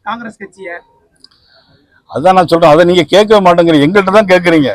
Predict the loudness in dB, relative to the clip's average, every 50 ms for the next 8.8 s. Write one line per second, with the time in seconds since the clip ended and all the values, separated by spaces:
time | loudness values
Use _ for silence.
0 | -10 -14 _ -20 -20 -20 -20 -20 -20 _ -2 0 0 2 2 2 2 2 0 0
1 | 0 2 2 0 0 -4 _ _ _ _ _ _ _ -2 0 2 4 4 4 4
2 | 4 4 4 2 0 0 -2 0 2 2 2 2 2 0 0 -2 -4 -6 -6 -8
3 | -8 -6 -6 -6 -4 -4 -4 -6 -6 -8 _ _ _ _ _ _ _ -2 0 2
4 | 2 2 2 2 0 0 -2 -6 -8 -8 -6 -4 -4 -4 -4 -4 -8 _ _ _
5 | _ _ _ _ _ _ _ _ _ -4 -2 -2 0 0 0 0 2 2 2 2
6 | 2 2 2 0 0 2 4 4 4 2 2 0 -2 -2 0 0 0 2 2 2
7 | 2 2 2 0 -2 -4 -4 -2 0 0 0 0 0 0 2 2 4 2 2 2
8 | 0 0 0 -2 -4 -4 -4 -4 -6 -10 -10 -6 -2 -2 -2